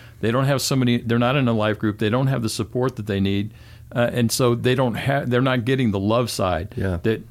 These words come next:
Speaker 1: that can help 'em move past that. I love what you said, Brian, that, man, the hurts, you wouldn't,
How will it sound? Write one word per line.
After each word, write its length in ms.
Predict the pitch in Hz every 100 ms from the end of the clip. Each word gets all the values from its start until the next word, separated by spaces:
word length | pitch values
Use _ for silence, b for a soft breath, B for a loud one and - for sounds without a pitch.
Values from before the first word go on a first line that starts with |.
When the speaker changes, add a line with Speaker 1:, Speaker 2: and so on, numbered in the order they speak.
| 110
Speaker 1:
that 140 | 107
can 160 | 120 113
help 260 | 131 120
'em 80 | 110
move 200 | 107 101
past 300 | 120 127 127
that. 120 | 113 98
I 80 |
love 240 | 110 139 147
what 80 | 107
you 60 |
said, 260 | 104 143 135
Brian, 260 | 107 98 104
that, 100 | - B B -
man, 260 | 127 131 -
the 140 | 127 113
hurts, 400 | - 156 175 -
you 160 | 123
wouldn't, 300 | 135 165 131